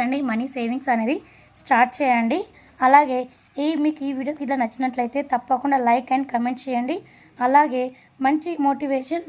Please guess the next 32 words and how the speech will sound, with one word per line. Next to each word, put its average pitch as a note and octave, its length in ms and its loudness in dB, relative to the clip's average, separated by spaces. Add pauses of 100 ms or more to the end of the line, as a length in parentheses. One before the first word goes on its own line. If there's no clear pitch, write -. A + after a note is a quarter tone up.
నాకు C4 200 -8
ఇచ్చినట్లు B3+ 440 -8
అవుతుంది. B3 360 -6 (360)
మీరు C4 180 -2
ఒక C4 80 -6 (100)
like A#3 400 -8
and C4+ 160 -6
comment A#3+ 360 -6
చేయడం A#3 280 -4
వల్ల A3+ 160 -4 (460)
నేను B3+ 200 -6
ఇంకా C#4 220 -4
మంచి B3+ 240 -8
మంచి C4 300 -6
వీడియోస్ B3 320 -8
చేస్తానండి. A#3 560 -4 (420)
అలాగే B3+ 300 -2
మన A#3+ 200 -4
ఛానల్లో A#3 540 -4
మనీ A#3+ 260 -4
సేవింగ్స్ B3 420 -8
వీడియోస్ A#3 300 -6
అన్నీ A3+ 220 -6
కూడా D4 140 -2 (440)
మంచి B3 280 -6
రాబోతున్నాయి. A#3+ 600 -4 (360)
ప్లీజ్ D#4 260 -6
నన్ను A#3 180 -6
రెగ్యులర్గా A#3 460 -4
ఫాలో A#3 340 0
అవ్వండి. A3+ 360 -4 (400)
మీకు D4 120 -8